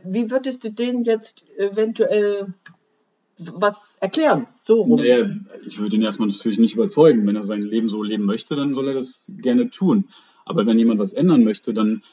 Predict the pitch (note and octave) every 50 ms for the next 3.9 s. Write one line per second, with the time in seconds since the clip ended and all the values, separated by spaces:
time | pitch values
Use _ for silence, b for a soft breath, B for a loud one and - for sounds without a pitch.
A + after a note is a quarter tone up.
0 | b b b b b b _ _ _ _ - G#2 G#2 A2 G2+ - A2+ A2 A2 G#2+
1 | G2+ A#2 G#2+ G#2 G#2+ G#2+ G#2+ A2 G#2+ G#2+ G2 - - - A2 G#2 G2+ G2 G#2+ G2
2 | - - F#2+ - B2 A#2+ A2+ G#2 - A2+ F#2+ G#2 G#2+ - F#2 - E3 F#3+ - -
3 | B2+ G#2 F#2+ F2+ - G#2 F#2+ F2+ - - _ - G2+ F2+ F#2+ G2+ G2+ G2+